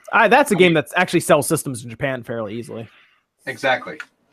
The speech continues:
Speaker 1: Um, so they, they, they, they, Nintendo knew what they were doing their first year. They had, I mean, it was up to them to, to create buzz around their system because the third parties weren't super interested after the Wii U.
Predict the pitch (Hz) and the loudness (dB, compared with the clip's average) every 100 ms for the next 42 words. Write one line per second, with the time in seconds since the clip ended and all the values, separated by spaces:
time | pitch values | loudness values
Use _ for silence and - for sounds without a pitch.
0 | _ _ _ _ - - - 117 - 120 | _ _ _ _ -8 -6 -8 -10 -4 0
1 | 139 139 226 190 247 226 262 262 214 262 | 2 4 4 6 4 6 6 6 2 2
2 | 320 330 254 220 202 196 214 208 185 160 | 4 6 6 4 0 2 2 4 4 4
3 | 160 147 139 156 143 - 143 147 139 160 | 2 2 0 0 -2 -2 0 0 0 0
4 | 156 147 185 196 202 190 180 165 143 143 | 0 0 2 6 6 6 4 2 2 0
5 | 135 135 127 143 - 139 131 127 123 _ | 0 -2 -2 -8 -10 -6 -4 -2 -4 _
6 | 151 135 131 127 127 123 120 117 - 117 | -10 2 2 2 -2 -4 -4 -8 -8 -10
7 | - 120 117 123 127 156 127 135 120 113 | -10 -12 -10 -8 0 2 2 2 2 0
8 | 113 _ _ 180 135 147 - - 147 110 | -6 _ _ -8 0 2 0 -4 -2 -2
9 | 110 - 127 113 - 107 104 110 110 110 | -4 -6 -6 -6 -6 -8 -8 -10 -6 -6
10 | 113 | -6